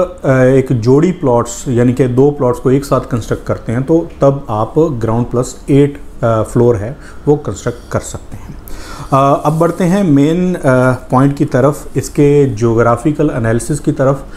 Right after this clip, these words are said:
और location wise इसके, अ, इसकी prices की तरफ। Prices के हवाले से मैं बताता चलूँ कि, अ,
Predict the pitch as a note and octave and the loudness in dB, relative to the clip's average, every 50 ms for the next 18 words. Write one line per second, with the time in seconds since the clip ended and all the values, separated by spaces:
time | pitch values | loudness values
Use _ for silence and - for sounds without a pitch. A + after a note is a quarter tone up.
0 | - - - - - - C#3+ D#3 E3 E3 C#3+ B2+ B2+ B2 - - C#3+ C#3+ C#3+ C#3+ | -14 -14 -14 -12 -6 -2 0 2 2 2 2 2 0 0 0 0 0 0 0 0
1 | - - F#3 F3 E3+ D#3 A#2+ A#2 A#2 A#2 C3 C#3 C#3 - - C3 A#2 - - - | -2 -4 -4 -2 -2 0 0 2 2 2 2 0 -2 -6 -6 -6 -6 -6 -2 2
2 | C#3 D3 E3+ - - - - - A#2+ A#2 A2+ A2+ B2 D3 C3 - - E3 D3+ - | 2 2 2 0 -8 -12 -4 0 0 2 2 2 2 0 -2 -2 -2 -2 -2 -2
3 | - B2 A2 G#2 - - G#2 - - - F#2+ - G2 F#2 F2+ - - - - - | 0 0 0 0 0 -4 -10 -8 -8 -12 -10 -10 -12 -12 -12 -16 -16 -18 -16 -16
4 | - - - - - - - - - - - D3 D3 E3 D#3+ - A3 - - - | -14 -16 -14 -14 -14 -16 -16 -16 -14 -4 0 2 2 2 2 0 -4 -4 0 0
5 | G#3 F3+ F3 D3+ D3+ D#3 F3 E3 E3+ F#3+ F3+ F3+ F#3 F#3 F#3 F#3 F3+ D#3 B2+ B2+ | 2 2 4 4 4 2 2 0 0 -2 0 0 0 0 2 0 0 0 0 0
6 | A#2+ C3+ B2+ B2 B2 - E3+ E3 - - B2+ A#2+ B2 D3 D#3+ - - - - - | 2 2 2 0 2 2 0 0 2 2 0 2 2 2 0 -2 -6 -12 -16 -18
7 | - - - - - - - D3 D3 D#3 D#3 D#3+ E3 F3 F3 - - - - - | -18 -16 -16 -16 -12 -2 2 4 4 4 4 4 2 0 -2 -10 -18 -18 -18 -18
8 | - - - - - - - - - F3 C#3 C3+ C3 C3 C3+ C3+ C3+ | -18 -18 -18 -18 -18 -18 -16 -6 0 2 4 4 4 6 4 4 4